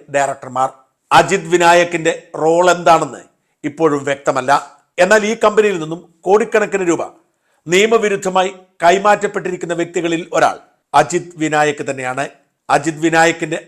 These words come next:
അക്കൗണ്ടിലേക്ക് ഇരുന്നൂറ്റി അൻപത് കോടിയോളം രൂപ കൈമാറിയതായി ഇൻകം ടാക്സ് ഡിപ്പാർട്ട്മെന്റ് കണ്ടെത്തിയിട്ടുണ്ട്. അജിത് വിനായക് ഈ പണത്തിൽ അൻപത് കോടി ഉപയോഗിച്ച് മുന്തിയ ഇനം കാറുകൾ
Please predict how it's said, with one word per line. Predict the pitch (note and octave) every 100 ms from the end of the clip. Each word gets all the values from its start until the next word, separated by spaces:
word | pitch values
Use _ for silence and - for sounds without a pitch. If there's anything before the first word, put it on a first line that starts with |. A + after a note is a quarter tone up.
| -
അക്കൗണ്ടിലേക്ക് | D#3 E3+ E3+ D#3+ D3+ A2+ E2+ _ _ _ _ - E3
ഇരുന്നൂറ്റി | F3+ F#3+ F#3 F3+ F3 F3 - D#3
അൻപത് | F3 F#3 F#3+ F3+ F3+
കോടിയോളം | F3 F3 E3+ E3 D#3+
രൂപ | E3 B2+ F2+ _ _ _ _ -
കൈമാറിയതായി | E3 F3 F#3+ F3 E3+ E3 C#3 F#2 - -
ഇൻകം | D#3+ F3+ E3+
ടാക്സ് | D#3+ -
ഡിപ്പാർട്ട്മെന്റ് | D#3 D#3 D3+ D3 C#3+ -
കണ്ടെത്തിയിട്ടുണ്ട്. | D3 C#3+ C#3 C3 B2+ B2+ D3+ - _ _ _ _ -
അജിത് | D3 D#3+ D#3
വിനായക് | D#3+ D#3+ E3 E3 D#3+ D#3+ - _ _ D3
ഈ | D#3+ F3
പണത്തിൽ | E3 E3+ D3 C#3 _ _ _ - C#3+
അൻപത് | E3 F3 F#3+ F3+
കോടി | E3+ E3+ D#3+
ഉപയോഗിച്ച് | E3 D3+ - A2+ - _ _ _ _ -
മുന്തിയ | D3+ F3+ F#3 F3+
ഇനം | E3+ E3 E3+ _ _ -
കാറുകൾ | D#3+ E3+ F#3 F#3